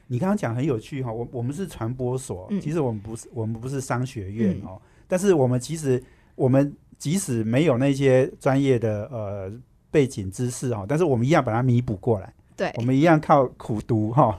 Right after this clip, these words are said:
Speaker 1: <laughs> 把它弥补过来哦，靠努力啦哦。对，所以，呃，这个，呃，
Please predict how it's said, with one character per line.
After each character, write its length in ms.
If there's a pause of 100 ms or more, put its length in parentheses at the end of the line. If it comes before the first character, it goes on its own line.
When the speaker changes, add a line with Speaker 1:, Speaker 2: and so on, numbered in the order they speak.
(400)
Speaker 1:
<laughs> 420
把 120
它 200
弥 120
补 120
过 200
来 200
哦， 240
靠 180
努 180
力 200
啦 200
哦。 160 (320)
对， 180 (180)
所 140
以， 180 (300)
呃， 200
这 140
个， 600
呃， 440